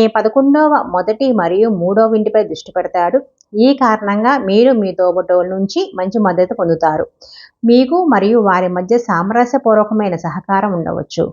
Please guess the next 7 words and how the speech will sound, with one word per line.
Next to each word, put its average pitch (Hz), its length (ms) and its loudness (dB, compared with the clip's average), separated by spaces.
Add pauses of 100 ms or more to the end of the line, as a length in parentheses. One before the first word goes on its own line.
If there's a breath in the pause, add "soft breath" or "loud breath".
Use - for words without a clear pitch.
(300)
మీ 185 240 0
అన్నయ్య 202 380 2
మీకు 247 280 2
సహాయం 180 420 -2
చేస్తాడు. 160 520 -4 (560 loud breath)
అయినప్పటికీ 226 640 2 (180)
అతను 247 260 2